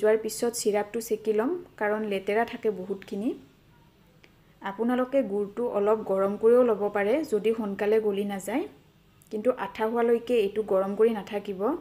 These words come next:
তেতিয়া পিঠাকেইটা ভাল নহয়। অলপ নিমখ দি দিছোঁ। গুড়খিনি ঠাণ্ডা হোৱাৰ পিছত ইয়াতে দি দিম, অলপ অলপকৈ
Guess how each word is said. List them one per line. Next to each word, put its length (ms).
তেতিয়া 280
পিঠাকেইটা 440
ভাল 120
নহয়। 280
অলপ 180
নিমখ 300
দি 160
দিছোঁ। 260
গুড়খিনি 460
ঠাণ্ডা 300
হোৱাৰ 260
পিছত 340
ইয়াতে 240
দি 80
দিম, 140
অলপ 220
অলপকৈ 340